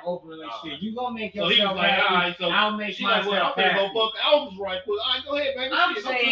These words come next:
Speaker 2: good."
Speaker 1: it's all this dick in the world. You picked a motherfucker that's hanging in your son's bedroom, yo.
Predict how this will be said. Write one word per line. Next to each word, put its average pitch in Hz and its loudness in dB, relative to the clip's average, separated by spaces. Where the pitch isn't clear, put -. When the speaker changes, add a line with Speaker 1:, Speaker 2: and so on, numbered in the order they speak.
Speaker 2:
good." 349 -2
Speaker 1:
it's - -12
all 277 2
this 196 -14
dick 214 -2
in 208 -6
the 185 -10
world. 170 -6
You 214 -8
picked 208 -2
a - -12
motherfucker 190 -4
that's 160 -14
hanging 190 -8
in 165 -14
your - -20
son's 175 -12
bedroom, 190 -10
yo. 202 -8